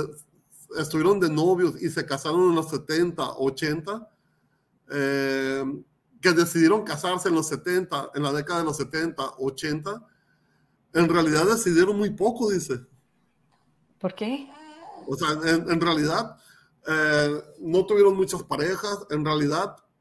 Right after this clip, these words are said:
Speaker 1: no salieron a, a conquistar el mundo, nada de eso. O sea,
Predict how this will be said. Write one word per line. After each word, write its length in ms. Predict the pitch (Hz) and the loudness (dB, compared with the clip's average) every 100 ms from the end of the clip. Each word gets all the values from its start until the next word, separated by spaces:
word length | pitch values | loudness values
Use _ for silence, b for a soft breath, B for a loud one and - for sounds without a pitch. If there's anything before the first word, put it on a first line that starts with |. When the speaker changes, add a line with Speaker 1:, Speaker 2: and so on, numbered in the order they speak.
| _ _ _ _ - | _ _ _ _ -2
Speaker 1:
no 200 | 156 190 | 4 4
salieron 440 | 190 175 185 185 | 4 2 2 2
a, 280 | 170 127 - _ _ _ _ _ _ _ _ _ _ - | 0 -2 -6 _ _ _ _ _ _ _ _ _ _ -10
a 140 | 160 | -2
conquistar 500 | 202 202 160 151 180 | 0 0 -2 -2 4
el 120 | 202 | 4
mundo, 960 | 175 175 202 208 202 208 202 175 160 131 | 4 2 2 0 4 4 4 2 0 -2
nada 360 | 135 165 196 196 | -2 0 2 0
de 60 | |
eso. 140 | 226 214 | 0 -2
O 40 | |
sea, 180 | 165 139 | -4 -6